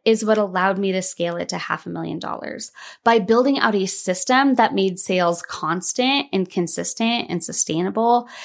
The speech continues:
that I was constantly tweaking and testing my messaging and looking at the numbers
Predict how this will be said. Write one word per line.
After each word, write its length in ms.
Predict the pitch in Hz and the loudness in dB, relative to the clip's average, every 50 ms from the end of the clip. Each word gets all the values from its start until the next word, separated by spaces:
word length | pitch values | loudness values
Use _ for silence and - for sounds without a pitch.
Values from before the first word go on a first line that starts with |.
| - - | -6 0
that 140 | - 202 - | 0 2 4
I 140 | - 196 | 4 2
was 180 | 185 185 180 - | 2 0 -2 -2
constantly 640 | - - - 214 208 202 - - 247 - 180 202 185 | -2 0 2 4 4 4 4 2 2 2 0 0 -2
tweaking 420 | - - 208 196 190 220 220 208 | 0 0 -2 0 0 0 2 2
and 100 | 185 180 | 2 2
testing 380 | - - 185 180 - - 196 185 | 0 0 -2 -2 0 0 0 0
my 140 | 175 170 165 | 0 0 0
messaging 640 | 165 156 160 - 202 190 214 247 247 254 277 277 - - - - - - | 0 -2 -2 -4 -2 0 2 2 4 4 2 0 -2 -8 -14 -14 -6 0
and 200 | 196 214 208 185 | 2 2 4 4
looking 380 | 185 196 - 226 220 214 - - | 4 2 4 4 4 4 4 2
at 200 | 190 196 196 - | 0 -2 0 0
the 80 | 190 | 2
numbers 480 | 180 170 160 165 190 226 269 277 226 | 2 2 2 2 4 4 4 2 2